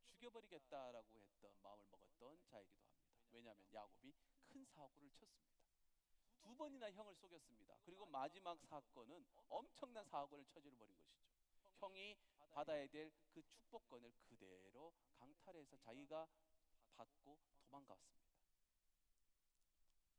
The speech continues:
창세기 이십칠 장을 보면 에서가 그를 죽이겠다라고 다짐하고 있습니다. 그런데 시간이 지나서 그가 큰 부를 이루게 되었습니다. 이십 년이 지나서 큰 부를 이루고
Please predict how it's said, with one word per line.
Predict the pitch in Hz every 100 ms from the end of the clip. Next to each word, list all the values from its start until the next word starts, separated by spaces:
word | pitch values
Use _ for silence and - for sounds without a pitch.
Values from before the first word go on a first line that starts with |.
| -
창세기 | - 127
이십칠 | 110 113 - 123
장을 | 143
보면 | 135 135 -
에서가 | 113 - 101 92
그를 | - 95 -
죽이겠다라고 | - - - - - - - - - 156 - - - -
다짐하고 | - 98 95 -
있습니다. | - - - - - -
그런데 | 127 123 139 127 - -
시간이 | 151 156 156
지나서 | 160 151 139 151
그가 | 151 135
큰 | - - 214 208
부를 | 160 165 175
이루게 | 139 135
되었습니다. | 117 95 - 87
이십 | 98 143 180
년이 | 180 180
지나서 | 175 175
큰 | - 202
부를 | 180 202
이루고 | 175 143 160